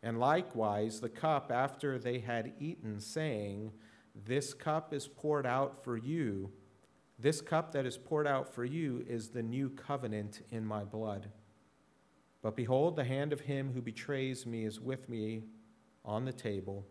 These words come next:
For the Son of Man goes as it has been determined, but woe to that man by whom he is betrayed."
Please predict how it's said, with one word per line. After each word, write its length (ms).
For 120
the 80
Son 240
of 100
Man 280
goes 500
as 500
it 260
has 180
been 260
determined, 680
but 320
woe 400
to 160
that 260
man 300
by 240
whom 380
he 180
is 160
betrayed." 800